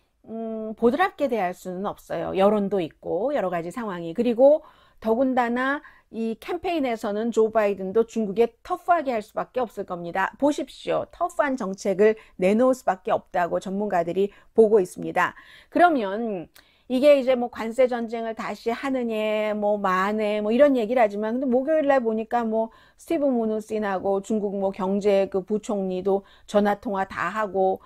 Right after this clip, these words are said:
나중에 후속 조치를 취하겠다 하고 중국에 대해서 그렇게 강한 뭐 로버트 라이트하이저 그 무역 대표도 같이 통화하고 할 건 하더라고요. 보니까 목요일 날 이런 뉴스가 크게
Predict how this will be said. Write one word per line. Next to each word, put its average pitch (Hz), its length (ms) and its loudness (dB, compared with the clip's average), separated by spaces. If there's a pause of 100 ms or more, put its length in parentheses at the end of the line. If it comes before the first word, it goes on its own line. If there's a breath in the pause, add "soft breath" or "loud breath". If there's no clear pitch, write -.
(140 soft breath)
나중에 190 400 -4
후속 320 400 -4
조치를 208 400 0
취하겠다 247 560 2
하고 190 220 0
중국에 233 400 2
대해서 190 300 0
그렇게 320 340 -2
강한 202 420 -2
뭐 190 120 -2
로버트 202 320 -2
라이트하이저 185 800 0 (300 loud breath)
그 - 100 -4
무역 214 380 4
대표도 196 560 -2 (240 loud breath)
같이 - 560 -10
통화하고 240 920 0 (160 soft breath)
할 415 180 -10
건 330 180 -4
하더라고요. 208 760 -6
보니까 202 500 -2 (160)
목요일 233 460 0
날 170 340 -8
이런 220 180 -4
뉴스가 202 360 -4
크게 294 360 0